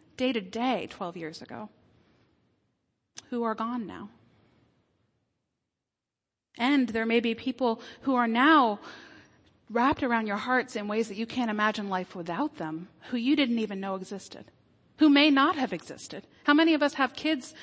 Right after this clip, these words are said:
or grandkids who were not born twelve years ago? They didn't exist. Twelve little years.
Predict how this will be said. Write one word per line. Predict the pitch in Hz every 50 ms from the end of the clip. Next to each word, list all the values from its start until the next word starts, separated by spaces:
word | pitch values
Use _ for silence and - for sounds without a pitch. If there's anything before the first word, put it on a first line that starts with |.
| - - - -
or | 226 240 233
grandkids | - 247 262 285 294 - 277 226 220
who | - 233
were | 220 233
not | 220 240 262 240 214
born | 226 247 254 247 233 190 175
twelve | - - 208 208 202
years | 214 208 208 202 -
ago? | 175 - 147 139 165 - _ _ _ _ _ _ _ _ _ _ -
They | - 220
didn't | 208 220 269 262 247 233
exist. | 208 185 196 196 233 202 170 - - - - - _ _ _ _ _ _ _ _ _ _ _ _ _ _ _ _ _ _ _ _ _ _ _ _ _ _ _ _ _ _ _ _ _ _ _ _ _ _ _ _ _ -
Twelve | - - 277 285 285 285 262
little | 269 269 262 269 262
years. | 247 233 190 170 165 165 - -